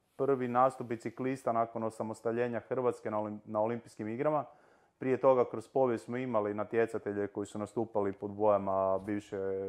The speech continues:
Republike Jugoslavije. Ovo su bi-, ovo je bio prvi nastup za, za Hrva-, za specifično hrvatske reprezentativce, di su trojica nastupila.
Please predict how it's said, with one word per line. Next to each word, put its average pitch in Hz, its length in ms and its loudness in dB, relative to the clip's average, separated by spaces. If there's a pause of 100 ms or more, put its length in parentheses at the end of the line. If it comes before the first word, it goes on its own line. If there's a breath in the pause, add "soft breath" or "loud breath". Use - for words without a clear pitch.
Republike 107 420 -6
Jugoslavije. 135 640 2 (720 soft breath)
Ovo 135 260 8
su 127 140 -4
bi-, 131 80 2
ovo 139 140 12
je 135 60 8
bio 139 160 4
prvi 135 280 2
nastup 131 400 4
za, 117 420 8
za 107 80 -8
Hrva-, 170 400 4 (120)
za 117 380 6 (520 soft breath)
specifično 127 680 -6
hrvatske 165 440 0
reprezentativce, 147 840 -2
di 131 160 -4
su 127 160 -8
trojica 135 420 2
nastupila. 131 760 2